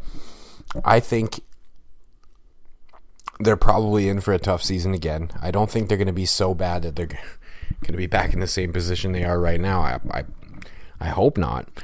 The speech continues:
But at the same time, Connor Bedard's up for grabs, uh, in next year's draft.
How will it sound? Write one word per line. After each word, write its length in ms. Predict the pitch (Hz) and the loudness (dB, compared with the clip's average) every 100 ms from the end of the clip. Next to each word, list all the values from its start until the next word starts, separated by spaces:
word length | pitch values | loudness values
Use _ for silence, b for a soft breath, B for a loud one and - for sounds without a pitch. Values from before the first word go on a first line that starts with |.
| B - | B -6
But 100 | 95 | -6
at 60 | |
the 60 | - | -4
same 260 | - 104 90 | 2 2 4
time, 420 | 101 101 87 - - | 2 2 0 -4 0
Connor 260 | 104 98 | 2 2
Bedard's 420 | 85 76 82 104 87 | -2 -2 0 0 -2
up 140 | 78 | -6
for 120 | - | -8
grabs, 440 | 78 73 80 - - - | -6 -6 -6 -8 -12 -10
uh, 340 | 92 57 55 - - | -8 -8 -10 -12 -14
in 240 | - 87 | -8 -6
next 240 | 78 - - | -2 -4 -4
year's 200 | 78 73 | -6 -4
draft. 360 | 85 65 - | -6 -6 -8